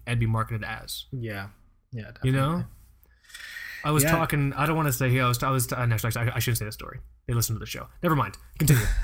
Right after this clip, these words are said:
Speaker 2: <laughs>
Speaker 1: I was
Speaker 2: No,
Speaker 1: gonna
Speaker 2: I,
Speaker 1: talk,
Speaker 2: I
Speaker 1: I was talking, I was gonna talk about a story with the micro brand owner I was talking to, and we were, yeah, I'm not gonna mention more.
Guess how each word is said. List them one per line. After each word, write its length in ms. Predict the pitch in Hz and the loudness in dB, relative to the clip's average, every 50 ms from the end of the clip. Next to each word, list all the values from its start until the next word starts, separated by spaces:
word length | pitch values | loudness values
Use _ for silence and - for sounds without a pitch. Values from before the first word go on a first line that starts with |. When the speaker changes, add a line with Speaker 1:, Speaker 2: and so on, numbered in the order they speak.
| - - | 0 0
Speaker 2:
<laughs> 280 | - - - - - | -4 -4 -4 0 2
Speaker 1:
I 600 | 190 190 - - 180 - - 190 - - 202 - - - - - | 2 2 4 2 0 4 2 0 2 4 0 0 0 -2 0 6
was 240 | 151 196 214 202 190 | 8 8 10 10 8
Speaker 2:
No, 60 | 208 | 10
Speaker 1:
gonna 160 | 202 190 185 180 | 10 10 10 10
Speaker 2:
I, 40 | |
Speaker 1:
talk, 220 | 170 165 165 - 147 | 8 8 8 8 8
Speaker 2:
I 60 | 160 | 8
Speaker 1:
I 20 | 175 | 8
was 100 | 180 165 | 8 6
talking, 180 | 180 175 165 | 4 4 4
I 60 | 151 160 | 6 4
was 100 | 170 160 | 4 4
gonna 100 | 165 - | 4 4
talk 120 | 165 156 | 2 4
about 120 | 143 143 | 4 4
a 40 | 139 | 2
story 200 | 123 - 147 143 | 4 2 2 2
with 100 | 131 123 | 4 4
the 40 | 123 | 2
micro 240 | 120 127 123 120 117 | 2 2 2 0 0
brand 200 | 120 120 117 117 | 0 2 2 2
owner 180 | 113 110 110 | 2 2 2
I 40 | 104 | 0
was 100 | 107 107 | 0 0
talking 300 | - 120 110 110 113 110 | 0 0 -2 -2 -4 -6
to, 200 | - - 110 107 | -4 -2 -2 0
and 100 | 107 107 | 0 0
we 80 | 110 107 | 0 0
were, 160 | 107 101 - - - _ - | -2 -4 -6 -12 -20 _ -14
yeah, 80 | 101 95 - - | -14 -14 -14 -10
I'm 60 | - 117 | -10 -10
not 120 | 101 101 | -10 -8
gonna 100 | 101 98 | -10 -12
mention 180 | 101 - - - | -12 -12 -14 -18
more. 100 | - | -20